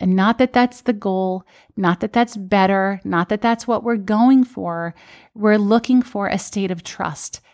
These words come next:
How you practice that is, of course, there's no right or wrong to how you practice that,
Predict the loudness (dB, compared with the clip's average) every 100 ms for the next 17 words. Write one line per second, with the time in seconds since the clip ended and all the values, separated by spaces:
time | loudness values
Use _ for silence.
0 | _ -6 2 4 4 2 -2 -2 0 0
1 | -2 0 0 2 -2 -2 -4 -4 -4 -8
2 | -20 -20 _ 0 2 0 -8 -10 -10 -4
3 | -2 -2 -4 -8 _ _ 2 4 4 2
4 | 2 0 0 -2 0 0 -2 -2 -2 -4
5 | -4 -4 -6 -4 -4 -4